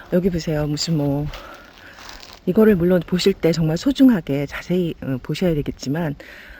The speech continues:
이렇게 차단막이나 이런 게 없어서 마치 들에서 관찰할 수 있는 것처럼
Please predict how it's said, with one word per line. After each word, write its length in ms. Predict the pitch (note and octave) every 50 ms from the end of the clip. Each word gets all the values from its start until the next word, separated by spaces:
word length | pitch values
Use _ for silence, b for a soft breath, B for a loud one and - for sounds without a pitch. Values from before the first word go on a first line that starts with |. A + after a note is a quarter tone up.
| B B B B B B B B - - _ - - - _ _ _ _ - - _ _
이렇게 180 | - E3 - E3+
차단막이나 600 | - - D4+ - E4+ D#4 C#4+ C4+ A#3 G3 F#3 F3+
이런 200 | D3+ D3+ D#3+ F3
게 80 | F3 D#3
없어서 540 | C#3 - - C#3 - - F#3+ F#3 F3+ E3 -
마치 460 | - - C#3+ - - - F3 F3+ F3 D#3+ C#3+ - - - - - - - - - - B B B B B - -
들에서 560 | - - F#3 F#3 G3 F3+ F3 - C#3+ C3 D3 D#3 D#3 B B B B B B B B B B B B B B - - - B B B B B B B B B B - -
관찰할 380 | - F3+ D#3 - G3 F#3 F#3
수 120 | - - -
있는 180 | D3+ D#3 D#3
것처럼 480 | D3 D3 C#3+ - D#3+ D#3+ F3+ A3 C#4+